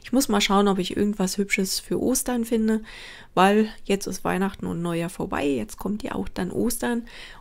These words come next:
und Ostern muss man natürlich auch ein bisschen vorbereiten. Und ja, ihr seht, äh,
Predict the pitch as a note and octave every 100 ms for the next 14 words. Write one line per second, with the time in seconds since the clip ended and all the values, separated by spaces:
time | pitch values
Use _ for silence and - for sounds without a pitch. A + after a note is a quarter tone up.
0 | - G#3 G#3 - G3 G3 F#3 F3+ G3 -
1 | F#3 F3 - G3 F#3 F#3 F#3 F#3+ - G3+
2 | G3 G3+ G#3 G#3 G3 G#3 G3+ - - -
3 | - - - F#3 F#3 F3+ F3+ F3 F3 F#3
4 | - F3 - G#3+ A3+ - - - - -
5 | - - _ - A#3 G#3+ A3+ A3+ - G#3+
6 | G#3+ G#3+